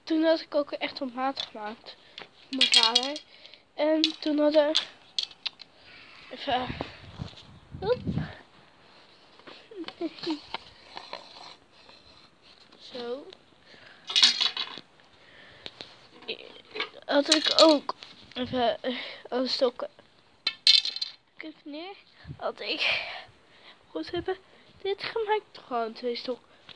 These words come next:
En zo achterin. En zo een stuk. En spijkers voor die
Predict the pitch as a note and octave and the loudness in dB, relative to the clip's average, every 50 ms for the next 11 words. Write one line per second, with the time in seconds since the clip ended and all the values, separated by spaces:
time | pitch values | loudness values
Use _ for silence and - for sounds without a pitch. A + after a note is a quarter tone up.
0 | - - - - - - - B3 B3 - C4+ G#3 E3 - - - - - A3+ A#3 | -20 -20 -20 -20 -20 -14 -10 -10 -8 -6 -6 -6 -4 -6 -6 -8 -8 -6 -4 -4
1 | A#3 A#3 A#3+ - _ _ _ _ - C4 B3+ - - C4+ A#3 A#3+ - - - C#4 | -4 -4 -6 -12 _ _ _ _ -10 -8 -6 -4 -2 -2 0 0 0 0 0 -2
2 | C4+ - - - - - - - C#4 C#4 C4+ - - - D4 D4+ D4+ - F4+ F#4 | -2 -2 -4 -10 -10 -12 0 4 6 8 8 8 10 10 10 10 10 8 6 6
3 | F#4+ - - - - - - - - - - - _ - - - - C4+ A#3+ A3+ | 6 6 4 4 2 0 -8 -20 -20 -20 -20 -20 _ -20 -16 -4 0 0 2 2
4 | - - - - - - G#3+ G#3+ - A3 - - _ _ _ _ _ _ _ _ | 0 -4 -8 2 6 6 6 6 4 -4 -8 -10 _ _ _ _ _ _ _ _
5 | _ _ _ _ _ _ _ - C#4+ C#4+ C4+ B3 - _ | _ _ _ _ _ _ _ -8 -6 -4 -4 -6 -8 _